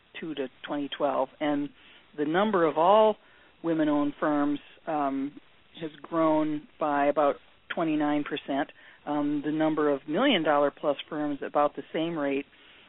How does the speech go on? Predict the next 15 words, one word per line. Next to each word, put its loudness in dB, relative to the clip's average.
but, 0
uh, 2
women-owned -2
firms -4
with -4
ten 2
million 0
dollars 0
or -6
more -2
in -2
revenue 0
up -4
fifty-seven -6
percent -4